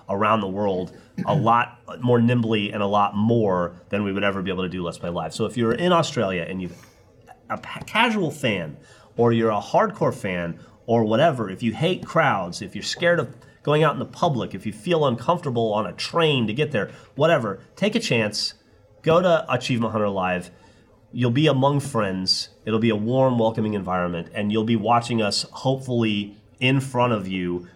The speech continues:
create what will become the future of touring in, uh, for Achievement Hunter, and hopefully for the rest of the brands as well. Um, we're very, very excited about it, but it,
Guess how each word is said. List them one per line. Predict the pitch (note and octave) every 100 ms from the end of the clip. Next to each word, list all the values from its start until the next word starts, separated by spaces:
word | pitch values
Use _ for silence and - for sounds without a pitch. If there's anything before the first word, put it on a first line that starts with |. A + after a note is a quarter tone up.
| -
create | - A#2+ A2+ G#2 G2+
what | G#2+
will | G#2 G2+
become | G#2 - A2+ F#2+ F2+ F2+
the | G2
future | - A2 A2
of | F#2+
touring | - G#2 F#2+ F2+ F2 E2+ - - _ -
in, | A2 G2+ F#2+ F#2 -
uh, | G2 F#2+ F2+ G2+
for | - A2+
Achievement | G2+ - F2 F2
Hunter, | F2+ E2+ F#2
and | F#2
hopefully | G#2+ A2 G#2
for | F3+ G2
the | F2
rest | F#2 -
of | F#2
the | F2
brands | D#2+ - F#2+ F2+ E2
as | D#2+
well. | G2 A2 F2 - - - - -
Um, | G#2 G2+ F#2+ F#2+
we're | G#2
very, | G#2 A2 A#2+
very | A2 G#2
excited | F#2+ - F2+
about | F2+ F2+
it, | E2
but | F#2+
it, | F2